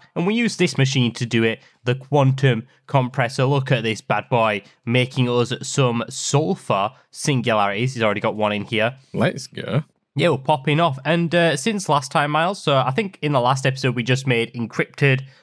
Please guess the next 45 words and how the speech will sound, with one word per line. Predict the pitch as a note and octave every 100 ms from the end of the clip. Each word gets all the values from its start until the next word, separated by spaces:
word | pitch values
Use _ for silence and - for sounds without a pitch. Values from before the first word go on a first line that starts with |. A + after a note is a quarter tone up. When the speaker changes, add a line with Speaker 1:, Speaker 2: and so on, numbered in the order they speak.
| _
Speaker 1:
water, | A#2 A#2+ A#2+ C3 B2 A2 - _ -
and | A#2+ A#2 A2+ G#2+ B2+ C3+
we | A2+
started | - - B2 B2+ D3+
on | C#3+
oxygen. | D3+ C3+ E3 D#3 F#3 F#3 _ _
So | - C3+ C3+ C3+
since | - F3+
Speaker 2:
Yeah. | A#2
Speaker 1:
then, | A#2+ A#2 A#2 -
we've | A2 A#2 -
made | B2 A2+ A2 -
these | A2+ A2+ A2+ G#2+
nitrogen | A#2+ D3+ D#3 C3 A2+ G#2
ones. | G2 C#3+ F3+ - _
So | A2
we | G2+
just | -
put | G#2+
the |
nitrogen | A2+ A#2 - A2
thing | A#2 G#2+
there | G#2+ A2 - _ -
because | G2+ F#2
we | B2
Speaker 2:
Nice. | A2+
Speaker 1:
were, | G#2+ G#2+ A2+
we | A#2
were | G2
stacked | - F3 -
on | C3+
nitrogen | A#2+ A#2 - A#2+ B2+ - - _
from | C3+ A#2
the | A2+ A2+
setup | - E3+ A2 -
we |
did. | G2+ G#2+ C3 -
You | A#2
know, | A2+
like, | A2+ A2
separating | B2 - B2 A2
out, | A2 G#2
like, | G2+ -
the, | A2+ G#2 G2+
uh, | G2+ G#2